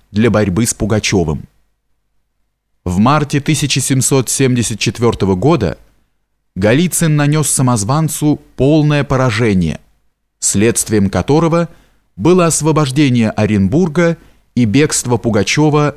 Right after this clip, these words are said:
на уральские заводы. Но шайки мятежников – и после этого поражения представляли такую силу,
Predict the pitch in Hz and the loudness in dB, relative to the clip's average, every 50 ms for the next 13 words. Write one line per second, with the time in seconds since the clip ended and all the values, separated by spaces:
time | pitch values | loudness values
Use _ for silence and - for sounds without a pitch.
0 | - - 113 120 117 107 107 107 110 110 104 - - - 113 98 90 110 104 95 | -4 -2 0 2 2 2 2 2 0 0 -2 -4 -4 -4 -2 -2 0 0 0 0
1 | 95 85 78 65 60 - _ _ _ _ _ _ _ _ _ _ _ _ _ _ | 0 -2 -2 -4 -8 -14 _ _ _ _ _ _ _ _ _ _ _ _ _ _
2 | _ _ _ _ _ _ _ _ _ _ _ _ _ _ _ _ _ _ _ _ | _ _ _ _ _ _ _ _ _ _ _ _ _ _ _ _ _ _ _ _
3 | _ - 92 95 107 110 - - - 139 143 143 131 - 127 123 123 113 - 143 | _ -6 -2 0 0 0 0 0 0 0 0 0 -2 -2 -2 0 0 0 0 0
4 | 156 160 - 123 110 - - 87 - - - _ _ _ _ _ _ _ _ _ | 0 0 0 0 -2 -2 -2 -4 -6 -8 -12 _ _ _ _ _ _ _ _ _
5 | _ - 113 110 - 135 135 - - 135 139 143 135 - 127 117 110 - 117 107 | _ -4 -4 0 0 0 0 0 2 2 2 2 2 0 0 0 0 0 0 0
6 | 107 101 90 127 151 165 160 160 156 156 151 - - _ _ - 123 127 - - | 0 0 0 0 0 0 0 0 0 -2 -4 -6 -8 _ _ -4 -2 -2 -2 -2
7 | - 127 117 120 135 139 131 127 113 - 127 - - - 127 113 107 92 - - | -2 -2 0 0 2 2 0 0 0 -2 -4 -4 -2 0 0 2 0 0 -2 -4
8 | - 170 190 139 98 78 | -2 -2 0 0 -2 -4